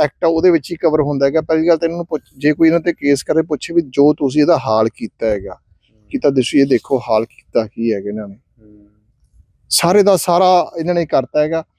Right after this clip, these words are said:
Speaker 1: ਬਾਕੀ ਸਾਨੂੰ ਨਾ ਇਸ ਚੀਜ਼ ਦੇ ਲਈ ਨਾ ਕੁਛ ਨਾ ਕੁਛ ਸਾਨੂੰ ਕਰਨਾ ਪੈਣਾ ਹੈਗਾ। ਜੇ ਅਸੀਂ ਸਰਕਾਰ ਤੇ ਸਿੱਟਤਾ ਤਾਂ ਬਹੁਤ ਬੁਰਾ,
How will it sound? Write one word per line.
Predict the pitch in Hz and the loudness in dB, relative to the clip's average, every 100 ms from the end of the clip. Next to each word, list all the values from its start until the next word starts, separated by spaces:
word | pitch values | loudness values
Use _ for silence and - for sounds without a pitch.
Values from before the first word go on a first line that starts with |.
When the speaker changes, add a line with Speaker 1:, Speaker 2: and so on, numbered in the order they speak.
| - _ - | -20 _ -4
Speaker 1:
ਬਾਕੀ | 156 247 | -2 0
ਸਾਨੂੰ | 196 175 190 | 0 2 2
ਨਾ | 226 247 190 | 4 2 2
ਇਸ | 202 190 - | 2 2 2
ਚੀਜ਼ | 240 214 | -2 2
ਦੇ | 208 | 2
ਲਈ | 202 | 2
ਨਾ | 202 214 | 0 -2
ਕੁਛ | 202 165 | -4 -4
ਨਾ | 185 | -4
ਕੁਛ | 196 165 | -4 -4
ਸਾਨੂੰ | 160 175 - | -2 -2 0
ਕਰਨਾ | 160 156 156 | 2 2 2
ਪੈਣਾ | 127 135 147 | 2 2 4
ਹੈਗਾ। | 156 160 - - - - _ 123 | 4 2 0 -10 -20 -20 _ -2
ਜੇ | 147 180 | 2 2
ਅਸੀਂ | 214 | 2
ਸਰਕਾਰ | 185 170 151 151 151 | 0 -2 0 0 2
ਤੇ | 185 | 0
ਸਿੱਟਤਾ | 151 165 170 165 156 - | 0 -4 -2 0 0 0
ਤਾਂ | 139 | -2
ਬਹੁਤ | 131 147 | 0 0
ਬੁਰਾ, | 131 143 | 2 2